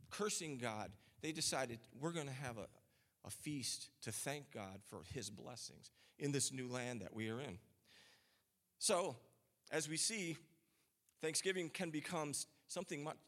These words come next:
a little bit less than what it's, it's, what it's supposed to be. So, again, we focus on the football and turkey,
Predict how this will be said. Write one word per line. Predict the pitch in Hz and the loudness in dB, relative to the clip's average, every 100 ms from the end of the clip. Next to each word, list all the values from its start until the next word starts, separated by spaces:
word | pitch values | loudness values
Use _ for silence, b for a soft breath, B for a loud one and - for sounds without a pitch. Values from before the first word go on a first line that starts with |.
| _ _ - | _ _ -6
a | |
little | 151 185 151 | -2 0 0
bit | 156 | -2
less | 143 226 220 - | -2 -2 0 0
than | 151 139 135 | 0 -2 -2
what | 139 | -2
it's, | - - - - | -2 -2 -2 -2
it's, | 131 - - - - - 135 | -2 -2 -2 -6 -6 -16 -6
what | 147 | -2
it's | 120 | 0
supposed | - - 233 - - | -2 0 0 0 -2
to | |
be. | 87 60 - - b b b b b b b - | -8 -10 -12 -20 b b b b b b b -2
So, | - 165 139 | 4 6 6
again, | 147 147 156 165 | 4 2 4 2
we | |
focus | 120 143 135 139 | 2 0 2 2
on | 143 127 | 2 2
the | 120 104 B B - | 0 -2 B B -10
football | - 196 - 156 156 196 - - - | 4 4 6 4 4 2 -6 -20 -12
and | 117 | -6
turkey, | - 151 175 | 0 0 0